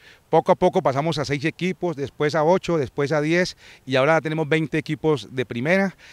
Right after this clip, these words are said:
y tenemos ocho equipos senior master o de rodillones. Hoy jugamos los rodillones y la verdad es que ha sido algo muy bonito.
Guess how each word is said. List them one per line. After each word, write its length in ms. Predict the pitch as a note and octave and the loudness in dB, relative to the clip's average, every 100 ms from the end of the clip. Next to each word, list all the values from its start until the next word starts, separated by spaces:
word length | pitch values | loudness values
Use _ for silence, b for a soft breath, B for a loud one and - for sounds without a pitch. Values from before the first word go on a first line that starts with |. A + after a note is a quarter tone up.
| B | B
y 140 | C#3+ C3+ | -8 -2
tenemos 380 | C3 C#3 D3+ - | -2 -2 -2 0
ocho 240 | D#3+ E3 | 0 0
equipos 420 | D3 B2+ D#3 C#3+ B2 B2 | -6 -2 0 0 -4 -10
senior 300 | - D3 D3+ | -6 -4 -2
master 320 | D3 - F3+ | -2 -2 -2
o 60 | D3 | -2
de 60 | A#2+ | -2
rodillones. 600 | A#2+ A#2 C3+ F#3 G3+ - B B | -4 -4 -4 -4 -6 -12 B B
Hoy 140 | C3 | -6
jugamos 320 | C3+ D3+ D3+ D3 | -4 -4 -4 -4
los 120 | B2 | -4
rodillones 540 | A#2 A2+ D#3+ F#3+ F3+ | -4 -4 -4 -4 -8
y 100 | C3+ | -4
la 80 | C3 | 0
verdad 260 | B2 A#2+ C#3 | 0 0 -4
es 60 | |
que 80 | D#3 | -4
ha 40 | C3+ | -6
sido 180 | D3+ | -4
algo 140 | C#3+ D3 | -2 -2
muy 80 | D3 | -2
bonito. 400 | D3+ D#3 F3+ | -2 -2 -6